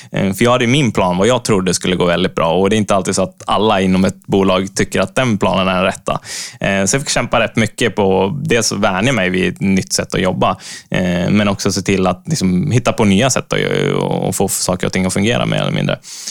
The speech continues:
Och, och det är just det, det jag fortfarande tycker är lite frustrerande, att det tar lång tid. Och, eh, till skillnad mot när man jobbar i ett mindre bolag, så sitter ju, liksom, större bolag med till exempel gamla pos-system eller ga-, sitter med en gammal I T-miljö som gör det komplext för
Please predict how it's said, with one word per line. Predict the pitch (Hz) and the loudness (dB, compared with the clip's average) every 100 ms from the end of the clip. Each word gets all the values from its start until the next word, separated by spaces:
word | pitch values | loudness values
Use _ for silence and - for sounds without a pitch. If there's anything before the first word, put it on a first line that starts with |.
| - | -6
Och, | - 101 95 | -2 0 0
och | 104 | 0
det | 120 | 0
är | |
just | 127 - | 0 0
det, | 127 131 | 2 2
det | 131 143 139 117 | 2 2 2 2
jag | 107 107 104 101 98 - - | 0 2 2 2 -2 -8 -8
fortfarande | - 120 - 180 117 | -2 -2 0 0 0
tycker | 113 104 | 0 0
är | |
lite | 95 95 | 0 0
frustrerande, | 98 98 101 92 | 0 0 0 0
att | 101 - | -2 0
det | 117 | -2
tar | - 185 139 104 | 2 2 2 2
lång | 95 104 | 0 0
tid. | - 95 107 127 - - - - | 0 0 0 -4 -12 -12 -12 -4
Och, | 110 - - 117 | -4 -4 -4 0
eh, | 196 | 0
till | - - | 0 -2
skillnad | 117 117 113 | 0 2 2
mot | 107 113 | 2 2
när | |
man | 110 | 2
jobbar | 104 104 | 4 2
i | |
ett | 104 | 4
mindre | 139 160 139 | 4 4 4
bolag, | 113 107 104 98 | 4 4 4 2
så | 101 | 0
sitter | 98 101 - | -2 -2 2
ju, | 101 98 | 2 4
liksom, | 95 101 | 2 0
större | 143 139 | 2 2
bolag | 123 107 98 98 | 4 4 4 4
med | 98 95 92 - - - - | 2 2 -2 -6 -16 -14 -8
till | - | -4
exempel | - 101 90 95 | 0 0 0 0
gamla | 104 95 98 95 | 2 4 4 4
pos-system | 90 104 98 - 95 - - 95 95 95 95 | 4 0 0 0 0 0 0 2 4 4 4
eller | 92 95 | 2 2
ga-, | 95 107 101 | 2 2 2
sitter | 113 104 | 0 0
med | 101 | 0
en | 98 | 2
gammal | 107 101 98 98 | 2 2 0 0
I | 104 | -2
T-miljö | - 113 120 170 135 | 0 0 2 2 2
som | - 107 | 0 2
gör | 101 | 2
det | 101 | 2
komplext | 123 113 190 160 - - - | 0 0 -2 -2 -2 -4 0
för | 104 92 | 2 2